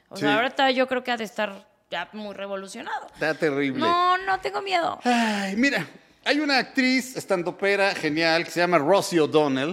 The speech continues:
Speaker 1: Ujú.
Speaker 2: que era muy amiga de Donald Trump y un día se pelearon. Y, este, y la primera vez que Donald Trump, este, se postuló como presidente, había un debate de todos los que querían ser presidentes del
Speaker 1: Ay.
Speaker 2: Partido Republicano.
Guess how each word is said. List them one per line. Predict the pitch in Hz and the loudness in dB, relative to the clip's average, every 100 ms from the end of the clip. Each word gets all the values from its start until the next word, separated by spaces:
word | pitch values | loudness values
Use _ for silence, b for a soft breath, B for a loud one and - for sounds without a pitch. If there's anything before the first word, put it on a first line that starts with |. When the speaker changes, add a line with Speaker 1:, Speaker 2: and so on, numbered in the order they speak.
| 190 | -8
Speaker 1:
Ujú. | 220 240 294 277 | -8 -6 -6 -2
Speaker 2:
que | 226 | 2
era | 196 | 4
muy | 214 226 | 4 2
amiga | 220 220 220 | 2 2 4
de | 196 | 4
Donald | 202 220 202 | 2 0 -2
Trump | 180 202 214 | -4 -4 -4
y | |
un | 214 | -4
día | 214 | -4
se | 214 | -4
pelearon. | 214 226 226 233 233 175 - B B B B _ | -6 -6 -4 -4 -4 -6 -10 B B B B _
Y, | 208 208 | -6 0
este, | 208 190 - 202 208 | 0 0 -4 -8 -6
y | 196 | -4
la | 196 190 | -2 0
primera | 208 247 339 330 | 0 0 0 0
vez | 339 | -2
que | - 311 | -2 0
Donald | 277 277 262 | 2 2 0
Trump, | 226 254 247 | 2 2 2
este, | 202 151 - 170 156 143 | 0 0 2 2 2 0
se | 160 | -4
postuló | - 160 - 185 190 208 | -4 -6 -6 -4 0 0
como | 220 190 180 | -2 -4 -4
presidente, | 160 170 175 180 170 160 190 - | -6 -4 -4 -4 -4 -6 -6 -2
había | 135 156 165 175 | -2 2 2 4
un | 180 165 165 | 2 0 0
debate | 165 160 151 170 170 175 b b _ | 0 -2 -2 -6 -6 -10 b b _
de | 123 143 | -4 -2
todos | 143 175 175 | 0 -2 0
los | 175 156 | -2 -4
que | 156 135 | -6 -6
querían | 139 151 170 | -2 0 -2
ser | 165 170 165 | -4 -4 -4
presidentes | 170 131 147 151 180 156 139 | -6 -6 -4 -2 -4 -6 -4
del | 135 131 139 160 165 | -4 -2 -4 -6 -8
Speaker 1:
Ay. | 151 | -8
Speaker 2:
Partido | 143 156 151 | -8 -4 -4
Republicano. | 147 147 151 151 147 175 165 | -4 -6 -8 -10 -6 -6 -6